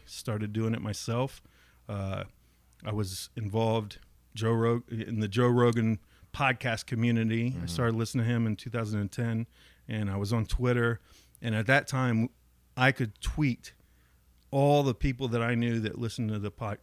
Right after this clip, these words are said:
Speaker 1: Joe Rogan's podcast in one, one tweet.
Speaker 2: <laughs>
Speaker 1: I could tag everybody in, and we built this community, um, where we would start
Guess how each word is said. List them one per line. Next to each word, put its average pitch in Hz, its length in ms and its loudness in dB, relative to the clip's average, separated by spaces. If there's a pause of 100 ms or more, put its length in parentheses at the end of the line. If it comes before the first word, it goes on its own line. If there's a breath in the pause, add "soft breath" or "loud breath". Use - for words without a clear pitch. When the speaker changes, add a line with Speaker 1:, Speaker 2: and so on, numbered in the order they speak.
(100)
Speaker 1:
Joe 113 220 -2
Rogan's 110 340 -2
podcast 104 560 -8
in 113 220 0
one, 113 440 0 (380 soft breath)
one 120 260 2
tweet. - 460 -4 (220)
Speaker 2:
<laughs> 139 240 -4
Speaker 1:
I 131 80 2
could 117 160 -2
tag 117 440 -2
everybody 110 560 -2
in, 104 240 -2 (380 loud breath)
and 110 160 -2
we 117 140 0
built 131 260 0
this 123 160 -4
community, 113 680 0 (1120 soft breath)
um, 101 500 -2 (280)
where 110 180 0
we 120 240 4
would 113 160 0
start 110 380 -4